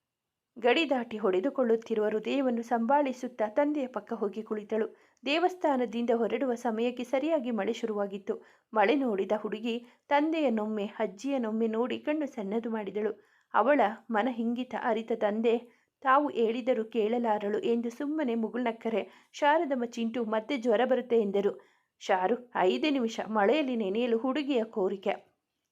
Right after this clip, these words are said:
ಅಡ್ಡಡ್ಡ ತಲೆಯಾಡಿಸಿದರೂ ಲೆಕ್ಕಿಸದೆ ಹೊರಗೆ ಕಾಲಿಟ್ಟು ಆಗಸದತ್ತ ನೋಡಿ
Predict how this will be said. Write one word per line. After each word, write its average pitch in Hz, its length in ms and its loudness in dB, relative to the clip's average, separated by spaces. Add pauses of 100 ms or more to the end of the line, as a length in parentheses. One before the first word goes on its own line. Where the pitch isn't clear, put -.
(100)
ಅಡ್ಡಡ್ಡ 254 420 4
ತಲೆಯಾಡಿಸಿದರೂ 226 960 0
ಲೆಕ್ಕಿಸದೆ 220 580 -4
ಹೊರಗೆ 214 720 -2
ಕಾಲಿಟ್ಟು 302 480 2
ಆಗಸದತ್ತ 240 800 0
ನೋಡಿ 220 380 -2